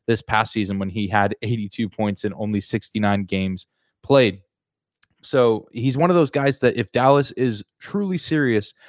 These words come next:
about getting better offensively over the summer, that they should heavily consider going after a guy like Filip Forsberg, because he brings that veteran presence at age twenty-seven, where he still is young enough to make some big plays and be an effective scorer,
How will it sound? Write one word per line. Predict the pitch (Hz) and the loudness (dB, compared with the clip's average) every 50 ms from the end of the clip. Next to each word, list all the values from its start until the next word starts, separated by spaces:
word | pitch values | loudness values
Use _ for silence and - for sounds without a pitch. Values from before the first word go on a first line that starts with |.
| - - - | -16 -8 -6
about | 113 113 131 120 117 - | 0 2 2 2 2 0
getting | - 131 127 127 123 107 | -2 0 0 0 -2 0
better | - 120 117 127 123 - | 0 2 4 4 4 4
offensively | - 117 107 - - 120 131 - - 123 120 127 120 | 4 2 2 2 -2 -6 -6 -4 -4 0 2 2 2
over | 117 117 113 117 | 2 0 0 0
the | 101 98 | -2 -2
summer, | - - - 143 147 151 151 | -4 -2 -2 0 0 0 0
that | 131 110 - | -2 0 0
they | 123 127 | 0 0
should | 120 - - - 104 - - - | 0 -4 -10 -10 -10 -10 -6 -2
heavily | 151 156 165 170 165 165 165 160 - _ _ _ _ _ _ - | -2 0 2 2 2 2 2 -2 -6 _ _ _ _ _ _ -4
consider | 143 131 117 - - 151 135 139 135 | -2 -2 -2 2 4 4 6 6 4
going | 120 107 - 123 120 123 127 113 | 4 4 4 4 6 6 4 0
after | - 113 120 - - - 127 117 | 0 0 -2 -2 0 0 0 0
a | - 110 107 | 0 0 -2
guy | 98 - 104 104 101 98 98 101 _ _ _ _ _ - | 0 0 0 0 0 0 -2 -6 _ _ _ _ _ -2
like | 98 92 90 90 - - _ _ | 0 0 0 -2 -6 -18 _ _
Filip | - 98 98 95 - | -4 -2 -2 -2 -4
Forsberg, | - - 127 131 143 - - 110 107 98 92 | -4 -2 2 2 2 2 0 -2 -2 -2 -2
because | 98 92 - 107 - | -6 -6 -6 -6 -4
he | - 135 | -4 -4
brings | 123 101 117 113 139 156 165 180 170 | -4 -4 -4 -4 -2 0 0 -2 0
that | - 180 170 147 120 | 2 2 2 2 4
veteran | 123 139 143 156 156 156 139 | 4 4 4 4 0 -2 -4
presence | - - 143 139 131 143 147 135 - - - | -2 0 2 2 2 2 -2 -4 -6 -10 -4
at | - 127 135 - _ - | 0 0 0 0 _ -8
age | 120 127 131 127 123 113 - - | -4 -2 -2 -2 -2 -6 -10 -14
twenty-seven, | - 120 110 101 95 - - - 147 143 143 147 147 139 _ _ _ _ _ | -10 -8 -8 -8 -8 -6 0 2 2 2 2 0 -4 -4 _ _ _ _ _
where | - 110 107 | -2 -2 -2
he | - - 117 107 | -2 -2 -6 -6
still | - - - - 147 156 160 160 156 | -6 -6 -4 2 4 6 6 6 6
is | - 127 117 107 120 | 6 4 2 4 4
young | 127 135 139 | 4 4 4
enough | 135 131 131 - | 4 2 2 2
to | - - 120 | 0 -2 0
make | 110 120 120 - | 2 2 0 0
some | - - 110 | -2 -4 -2
big | 98 104 95 - - | -2 -2 -4 -4 -6
plays | - - 147 143 151 147 127 | 0 2 4 4 4 4 2
and | - 120 117 110 101 | -2 -4 -4 -4 -2
be | - 135 151 156 - - | 0 0 2 2 0 0
an | 143 131 | 0 -2
effective | 117 - 135 127 - - 104 - | 0 2 0 0 0 -2 -10 -10
scorer, | - - - 160 160 165 165 160 - | -8 0 4 4 6 6 6 4 2